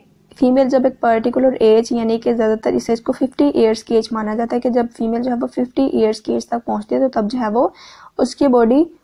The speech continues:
ova प्रोड्यूस करना जो है वो stop कर देती है, और इसी condition का मेनोपॉज का नाम देते हैं।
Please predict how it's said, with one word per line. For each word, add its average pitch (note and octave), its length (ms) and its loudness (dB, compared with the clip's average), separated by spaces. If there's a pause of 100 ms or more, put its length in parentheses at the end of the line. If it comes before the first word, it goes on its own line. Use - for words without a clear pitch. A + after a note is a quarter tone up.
(140)
ova C4 260 2
प्रोड्यूस A#3 440 0
करना A3+ 220 -2
जो B3+ 100 -2
है A#3 80 0
वो C#4+ 100 0
stop G#3+ 340 -2
कर G#3+ 140 -6
देती G#3 260 -2
है, G#3+ 60 0
और A3 120 0
इसी A#3+ 180 -2
condition A#3+ 420 0
का C4 120 -2
मेनोपॉज A3 720 -4
का A#3 100 -6
नाम G#3 260 -6
देते G3+ 220 -8
हैं। A3 300 -8